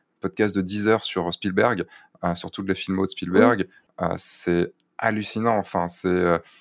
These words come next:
Speaker 1: c'est, tu, enfin, co-, comment on pense aux petites choses qu'on peut mettre dedans et tout, enfin, dans, dans, dans nos plans et tout. C'est, euh, et tout ce que ça induit chez le spectateur sans qu'il le sache vraiment.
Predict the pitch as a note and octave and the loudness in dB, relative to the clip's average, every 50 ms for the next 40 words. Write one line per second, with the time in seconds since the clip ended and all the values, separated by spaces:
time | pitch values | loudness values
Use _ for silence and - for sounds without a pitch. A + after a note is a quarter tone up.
0 | - _ _ _ _ _ _ _ _ _ _ _ - - - - F#2 F2+ F2+ F2+ | -20 _ _ _ _ _ _ _ _ _ _ _ -8 -8 -4 -2 0 0 0 0
1 | F2+ F2+ - - F2+ F2+ F2 F2 E2+ E2+ - - F2 E2 D#2+ E2+ E2+ - _ _ | 0 -2 -6 -10 -8 -8 -8 -8 -8 -6 -4 -2 -2 -2 -2 -4 -8 -12 _ _
2 | _ _ _ _ _ _ _ - - - A#2 G#2+ - - - - - - - _ | _ _ _ _ _ _ _ -4 2 2 4 4 2 0 -6 -18 -20 -20 -20 _
3 | _ - - B2+ B2+ C3 C3+ C#3 C#3 C3+ B2 G#2+ G2+ - - C3 C3+ C3 B2+ - | _ 0 2 2 4 4 6 8 8 8 6 4 2 2 4 4 6 6 4 2
4 | - - - _ _ _ - G2 - - - - G#2 - - C#3 C3 B2 - - | -2 -6 -8 _ _ _ -8 -8 -8 -8 -8 -6 -4 0 2 4 4 2 2 -2
5 | A2+ F#2+ - G#2 G2+ G2+ G2+ F#2+ F#2+ F#2+ F#2 G2 G#2 G#2+ G#2+ G#2 G2 F#2 F2+ - | -4 -4 -2 0 0 2 2 0 0 -2 -2 0 0 2 2 2 0 0 -2 -2
6 | A#2+ B2 B2 - - F#2 F2+ F2 F2+ F2+ F2+ F2 E2+ E2+ E2+ F2 E2+ E2 E2 E2+ | -4 -4 -2 -2 0 0 0 2 2 2 2 2 0 0 -2 -2 -2 -4 -6 -6
7 | E2+ F2 E2+ E2+ F2+ F2 E2+ - A2 A2 A2+ A2+ A#2 A2+ A2+ G2+ F2+ F2 - - | -6 -4 -2 0 0 0 0 0 2 4 6 6 6 6 6 4 2 0 -2 -6
8 | - - - - - - _ _ _ _ - - - - F2+ F2+ F#2 F#2 F#2 F2 | -10 -10 -12 -20 -20 -20 _ _ _ _ -10 -8 -4 -2 0 0 2 2 0 0
9 | F2 F2 E2+ E2+ F#2 - _ - F#2+ F#2 - - - A#2+ A2+ - - G2 - - | -2 -4 -6 -10 -12 -16 _ -14 -14 -14 -14 -12 -10 -10 -8 -8 -6 -6 -2 -2
10 | - - - G#2 G#2 G#2 G2+ G2 G2+ A#2 B2+ C3 - - - _ - - - - | -2 -2 0 0 0 0 -2 -4 -2 -2 -2 -2 -2 -6 -12 _ -10 -8 -4 0
11 | G#2+ G2+ G2+ F#2+ - - G2+ F#2 - - F#2+ F#2 - A2+ A#2+ B2+ A#2+ - - - | 0 0 0 0 0 0 -2 0 2 0 0 2 4 4 4 4 2 -2 -6 -20
12 | - _ _ _ - - - - A2 A2 G#2+ - - G2 F#2+ F#2+ F#2 F2+ - - | -20 _ _ _ -10 -6 -2 0 0 0 0 0 -2 0 2 2 2 2 2 0
13 | G2+ G2 F#2+ G2 F#2 F#2+ F#2 G2 G#2 A2 G#2 - | 0 0 0 -2 -2 0 0 2 2 2 0 -2